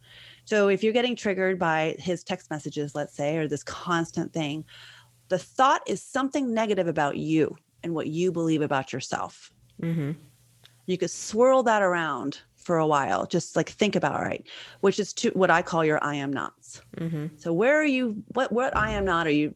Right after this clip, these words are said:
Speaker 1: is coming? "I'm not good enough. I'm not strong enough. I'm not smart enough. I'm not a good enough mother," whatever the "I'm not,"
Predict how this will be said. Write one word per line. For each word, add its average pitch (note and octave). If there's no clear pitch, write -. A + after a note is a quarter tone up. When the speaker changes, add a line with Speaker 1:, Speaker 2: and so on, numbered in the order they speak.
Speaker 1:
is D3+
coming? C#3
"I'm D3+
not D3
good F#3+
enough. F3+
I'm E3+
not -
strong F3+
enough. F3
I'm D#3+
not -
smart E3+
enough. E3
I'm -
not D3
a C#3
good C#3+
enough C3+
mother," E3+
whatever E3+
the -
"I'm D#3+
not," D#3